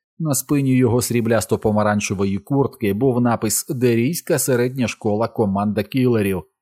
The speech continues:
а нижче «Пеннівайз». По центру був номер, звичайно, тринадцять. Воно знову посунуло на Біла. Він уже звівся на ноги і наразі стояв, притиснувшись до стіни, та не зводив очей з воно.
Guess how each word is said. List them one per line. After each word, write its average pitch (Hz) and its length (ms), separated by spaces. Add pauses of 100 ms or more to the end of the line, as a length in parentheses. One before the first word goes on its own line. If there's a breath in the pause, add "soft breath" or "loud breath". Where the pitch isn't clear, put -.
а 98 140
нижче 101 420 (200)
«Пеннівайз». 85 800 (320)
По 90 140
центру 156 420
був 147 320
номер, 110 360 (200)
звичайно, 101 720
тринадцять. 85 800 (840)
Воно 190 200
знову 190 400
посунуло 147 840
на 123 180
Біла. 104 460
Він 104 180
уже 107 200
звівся 110 380
на 113 100
ноги 107 260
і 104 100
наразі 104 380
стояв, 110 440
притиснувшись 104 720
до 101 140
стіни, 110 420
та 107 140
не 113 140
зводив 110 640
очей 113 500
з 92 140
воно. 101 580